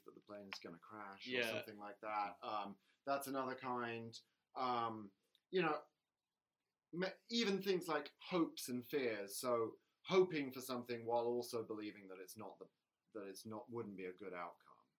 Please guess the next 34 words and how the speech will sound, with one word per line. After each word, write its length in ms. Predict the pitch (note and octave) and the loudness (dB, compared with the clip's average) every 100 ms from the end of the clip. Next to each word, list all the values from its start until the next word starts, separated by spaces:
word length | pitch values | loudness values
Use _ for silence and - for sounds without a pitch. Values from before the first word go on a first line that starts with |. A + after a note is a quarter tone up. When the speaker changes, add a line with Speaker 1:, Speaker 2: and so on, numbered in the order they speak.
| _ _ _ - | _ _ _ 0
Speaker 2:
Yeah, 180 | B2 | 4
Speaker 1:
Or 140 | A#2+ A#2 | 4 6
fearing 340 | F#3 E3+ D3+ | 6 6 6
Speaker 2:
yeah. 80 | C3+ | 4
Speaker 1:
something 340 | C3+ A#2 B2+ B2 | 4 2 0 0
that 120 | B2+ | 0
you 160 | C#3+ | 0
yourself 500 | C#3+ B2+ A#2+ B2 A2+ | 2 0 0 -2 -2
believe 280 | - A2 A2+ | -2 -2 -2
isn't 240 | G#2+ G2 F2+ | -4 -12 -8
dangerous. 640 | G#2+ G#2 F#2 D2+ - - _ _ _ | -8 -8 -14 -18 -18 -20 _ _ _
So 300 | - F#3+ - - | 2 4 4 2
all 240 | A#3 B3+ | 4 8
of 100 | A#3+ | 6
these, 220 | G3+ F#3 | 6 2
in 160 | E3 D#3 | 2 -2
some 300 | - F#3 F3 | 0 0 0
sense, 560 | - C3+ A2+ A2+ - - _ _ _ _ - | 0 0 -2 -6 -10 -12 _ _ _ _ -2
involve 380 | D3+ D3+ D3+ C#3 | 2 6 6 4
a 60 | |
kind 180 | C3 A#2 | -2 -4
of 60 | A#2 | -4
internal 480 | B2 A#2+ A#2 A2+ G#2+ | -4 -4 -4 -4 -4
incoherence. 640 | G#2 A2 G#2+ A#2 A2 G2+ - - | -8 -8 -4 -2 -2 -6 -12 -8
And 140 | C#3 | -6
so, 320 | C3+ D#3+ D3+ - _ _ _ - | 2 6 6 2 _ _ _ 0
although 260 | F#3+ G#3+ | 4 4
some 220 | G3 A#3+ | 4 4
of 60 | A#3+ | 4
these 180 | A#3 F3+ | -2 -2
things 200 | F3+ E3+ | -6 -8
have 100 | - | -2
been 160 | D3 C#3+ _ _ - _ _ _ _ - | -2 -2 _ _ -20 _ _ _ _ 2
theorized 580 | D#3+ D3 C3+ B2+ A#2 | 6 6 8 6 2